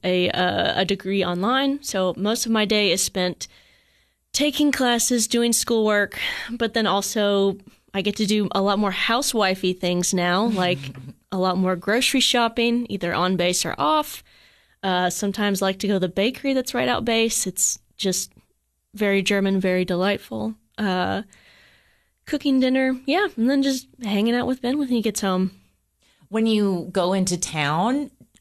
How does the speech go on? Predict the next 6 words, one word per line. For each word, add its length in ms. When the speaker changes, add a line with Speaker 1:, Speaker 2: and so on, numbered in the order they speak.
Speaker 2:
are 240
the 240
Germans, 840
the 140
locals, 600
receptive? 1080